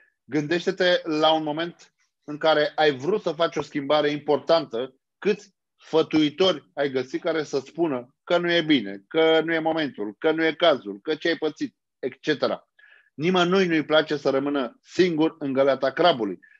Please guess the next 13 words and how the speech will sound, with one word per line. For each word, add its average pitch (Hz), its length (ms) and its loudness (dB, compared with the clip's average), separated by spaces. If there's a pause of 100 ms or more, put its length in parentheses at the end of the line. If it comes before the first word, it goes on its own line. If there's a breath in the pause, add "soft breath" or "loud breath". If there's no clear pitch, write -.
Și - 540 -2
chiar 165 280 4
dacă 175 260 0
știe 208 320 0
că 175 100 -4
există 143 460 -4
și 156 260 -4
altceva 143 680 -2
și - 240 -8
mai 170 200 -2
bine, 156 440 -4 (420)
tot 214 220 2
preferă 165 680 0